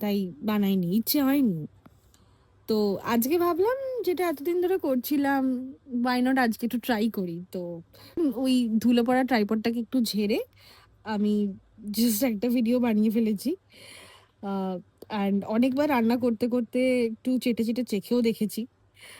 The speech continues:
দেখলাম মন্দ হয়নি খুব একটা। আহ, যাই হোক, অনেক গল্প হয়েছে, ভাত বেড়ে ফেলেছে, আমি চিংড়ি মাছের মালাইকারি দিয়ে ভাতটা খেয়ে নিই।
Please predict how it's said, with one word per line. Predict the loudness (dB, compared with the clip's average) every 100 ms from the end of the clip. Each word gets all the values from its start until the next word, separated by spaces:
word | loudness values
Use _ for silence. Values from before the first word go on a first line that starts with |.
| -20 -10
দেখলাম | -4 2 4
মন্দ | 6 4 4
হয়নি | 2 2 2 0
খুব | 0
একটা। | -2 -2 -4
আহ, | -6 -6 _ -18 -12 -8 -6 -6 -4
যাই | 0 4 4
হোক, | 4 -2 -12 -20 -4
অনেক | 0 2 2
গল্প | 2 2
হয়েছে, | 2 2 0 -4 -6 _ -20 _ _ _ _ -4
ভাত | -2
বেড়ে | 0 0 2
ফেলেছে, | 0 0 -2 -4 -8 _ -20 -20 -14
আমি | -6 -2 -2 -2 -4
চিংড়ি | -4 -2 0
মাছের | 0 0 -2
মালাইকারি | 0 0 0 0 0
দিয়ে | 0 0
ভাতটা | 0 -2 -4
খেয়ে | 0 -2
নিই। | -2